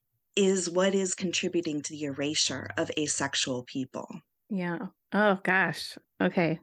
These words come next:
Speaker 2: Yes. Unpack that. <laughs>
Speaker 1: So,
Speaker 2: That's
Speaker 1: yeah. So
Speaker 2: okay.
Speaker 1: let's talk about that. What is sexual orientation and how is it framed? So
Speaker 2: Mm-hmm.
Speaker 1: how do you understand sexual orientation to be framed in Western American culture?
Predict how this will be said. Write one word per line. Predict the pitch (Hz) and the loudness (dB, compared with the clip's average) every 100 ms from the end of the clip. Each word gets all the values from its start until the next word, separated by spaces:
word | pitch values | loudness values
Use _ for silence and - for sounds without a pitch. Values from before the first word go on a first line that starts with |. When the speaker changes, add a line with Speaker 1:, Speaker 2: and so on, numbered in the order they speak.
| - | -2
Speaker 2:
Yes. | 180 165 - - - _ _ _ _ - - | 2 2 0 -8 -20 _ _ _ _ -8 0
Unpack | 185 196 190 175 | 2 4 2 2
that. | 170 143 143 - | 2 2 4 6
<laughs> | 330 440 - - - 339 330 - | 8 8 8 4 4 4 4 6
Speaker 1:
So, | |
Speaker 2:
That's | 214 190 | 8 8
Speaker 1:
yeah. | 214 349 175 147 | 8 8 6 2
So | - - | -2 2
Speaker 2:
okay. | 202 | 4
Speaker 1:
let's | 202 220 - | 4 2 0
talk | - 226 294 | 0 0 0
about | 214 147 - | -4 -4 -6
that. | 143 131 - | -8 -6 -8
What | 151 156 247 330 - - | -2 4 4 4 0 4
is | 262 214 156 151 180 - | 8 8 6 4 -2 -4
sexual | - - 190 - 196 185 | -4 0 0 0 0 0
orientation | 170 156 147 139 - 139 139 226 262 349 | -2 -2 -4 -4 -6 -2 0 0 0 -2
and | 170 | -6
how | 170 185 226 | -4 0 2
is | 240 190 | 2 0
it | - | -6
framed? | - 151 139 - - - _ - - - 262 | -6 -4 -4 -6 -14 -20 _ -16 -14 -4 2
So | 175 190 | 4 6
Speaker 2:
Mm-hmm. | 160 | 6
Speaker 1:
how | 190 254 | 6 6
do | 269 | 6
you | 202 160 190 185 | 2 2 2 4
understand | 156 147 143 139 - 143 131 127 - - _ - | 2 0 -4 -4 -4 -2 -2 -4 -8 -14 _ -8
sexual | - 160 - 160 | 0 2 2 2
orientation | - 143 135 131 135 123 - 127 | 2 2 0 0 -2 -4 -4 -4
to | - | -6
be | 127 | -6
framed | - 135 123 120 - | -4 -2 -2 -2 -4
in | - 143 139 - _ | 0 0 -2 -6 _
Western | - 165 165 - 165 | -4 -2 -2 -2 -2
American | 147 131 123 131 131 | 0 -2 -4 -10 -12
culture? | - - - - | -10 -8 -8 -10